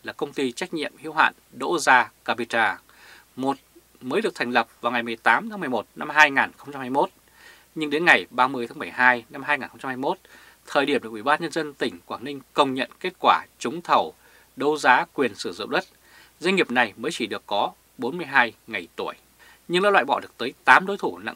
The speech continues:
ký để mà trúng đấu thầu ra khu đất giá nghìn tỷ.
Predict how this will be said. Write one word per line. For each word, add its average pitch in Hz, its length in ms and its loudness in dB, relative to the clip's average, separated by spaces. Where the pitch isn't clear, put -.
ký 131 260 -2
để 110 80 -6
mà 113 120 -4
trúng 170 260 -2
đấu 143 200 -6
thầu 110 300 2
ra 127 160 2
khu - 280 -6
đất 165 120 -2
giá 120 320 0
nghìn 113 260 -8
tỷ. 87 180 -4